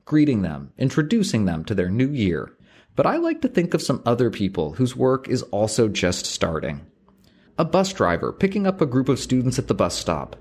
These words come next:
An aide meeting her special needs student. The school cook laying out the greens for a salad bar.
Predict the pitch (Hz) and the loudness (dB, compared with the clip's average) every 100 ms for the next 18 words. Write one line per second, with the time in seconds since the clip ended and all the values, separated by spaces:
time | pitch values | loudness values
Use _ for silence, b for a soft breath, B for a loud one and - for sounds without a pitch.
0 | - B B B - 120 - 92 104 123 | -20 B B B -2 -2 2 2 2 2
1 | 101 107 110 113 117 - 120 143 135 175 | 0 0 0 -2 -2 0 0 -2 -2 -2
2 | 190 - 90 85 - - _ b b b | -4 -2 -2 -2 -10 -18 _ b b b
3 | b - 151 - 202 196 202 110 - 123 | b -4 -2 2 0 2 0 -2 -4 0
4 | 120 139 123 127 110 90 104 123 143 - | 2 4 0 0 -2 -2 -2 0 -4 -6
5 | 139 151 110 90 90 - 76 62 | -6 -2 -2 0 -2 -2 -2 -2